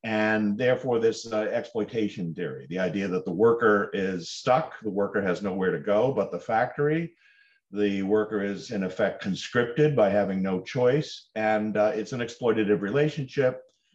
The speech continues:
Profits aren't earned, profits are stolen, profits are either a result of underpaying people what they're truly worth, that would save on costs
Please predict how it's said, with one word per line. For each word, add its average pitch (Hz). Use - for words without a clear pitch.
Profits 110
aren't 101
earned, 147
profits 104
are 98
stolen, 143
profits 107
are 95
either 98
a 95
result 95
of 90
underpaying 113
people 90
what 98
they're 98
truly 90
worth, 82
that 101
would 139
save 98
on 92
costs -